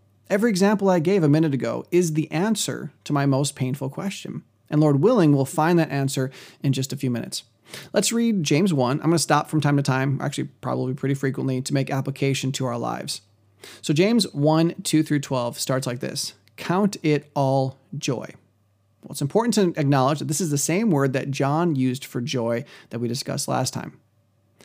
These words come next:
"Count it all joy, my brothers and sisters, when you meet trials of various kinds." What's your trial? What's your temptation, your situation, your consternation? They can be as varied as the people meeting them. Is it your spouse?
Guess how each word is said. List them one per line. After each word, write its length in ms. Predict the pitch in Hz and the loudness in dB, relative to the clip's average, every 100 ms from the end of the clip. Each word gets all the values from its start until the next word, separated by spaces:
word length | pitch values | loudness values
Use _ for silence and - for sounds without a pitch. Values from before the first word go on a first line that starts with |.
| - - - - | -20 -20 -18 0
"Count 180 | 190 233 | 2 4
it 80 | |
all 160 | 240 220 | 4 4
joy, 340 | 147 170 170 | 4 4 4
my 140 | 135 123 | 4 0
brothers 720 | - 156 135 - - - - - | 0 2 2 -2 -6 -8 -10 -6
and 100 | 156 | -2
sisters, 680 | - 131 - - - - 147 | 0 -2 -4 -8 -10 -4 4
when 100 | 147 | 6
you 80 | |
meet 180 | 156 185 | 6 4
trials 580 | - - 190 147 131 139 | -2 -4 -2 -2 -2 -4
of 100 | 139 | -4
various 420 | 135 117 120 135 | -4 -4 -4 -4
kinds." 560 | - 160 139 123 135 - _ _ _ _ _ _ _ _ | -4 -4 -2 -4 -8 -12 _ _ _ _ _ _ _ _
What's 220 | 254 - | -4 0
your 80 | 175 | -2
trial? 320 | - 120 - - _ _ _ - - | -2 -6 -8 -14 _ _ _ -20 -8
What's 200 | - 202 | -2 0
your 120 | 214 180 | 2 2
temptation, 760 | 151 135 - 127 - - - - | 0 0 -2 -6 -8 -10 -14 -8
your 120 | 147 | -6
situation, 800 | - 165 - 127 117 135 - 101 | 0 0 0 -2 -2 -6 -8 -8
your 120 | - 131 | -8 -10
consternation? 1000 | - 151 143 - 120 107 - - - - _ _ _ _ | -2 2 2 0 -4 -4 -6 -10 -12 -14 _ _ _ _
They 80 | 170 | -2
can 160 | 151 185 | 2 6
be 160 | 180 | 6
as 140 | 151 151 | 4 0
varied 420 | 139 139 147 151 | 2 2 4 2
as 120 | 139 | 0
the 60 | 135 | -2
people 300 | - 139 135 | -2 -2 2
meeting 380 | 135 156 139 62 | 4 4 4 0
them. 200 | - - _ _ _ _ - | -6 -14 _ _ _ _ -6
Is 120 | 123 | -6
it 80 | - | -6
your 100 | 139 | -8
spouse? 680 | - 131 131 196 - - | -4 -2 -2 -4 -8 -10